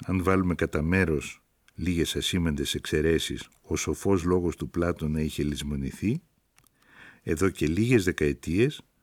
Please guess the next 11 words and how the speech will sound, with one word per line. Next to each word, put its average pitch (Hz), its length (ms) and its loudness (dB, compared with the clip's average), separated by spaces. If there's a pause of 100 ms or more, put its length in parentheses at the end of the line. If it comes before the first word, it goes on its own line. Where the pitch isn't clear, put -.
(400)
ένα 104 300 2
από 87 180 0
τα 80 100 -2
κυριότερα 87 680 0
προβλήματα 78 720 -2
που - 140 -6
απασχόλησαν 73 760 -4
τους - 100 -16
σχολιαστές 73 720 -4
των 71 180 -6
ποιητών 101 560 -4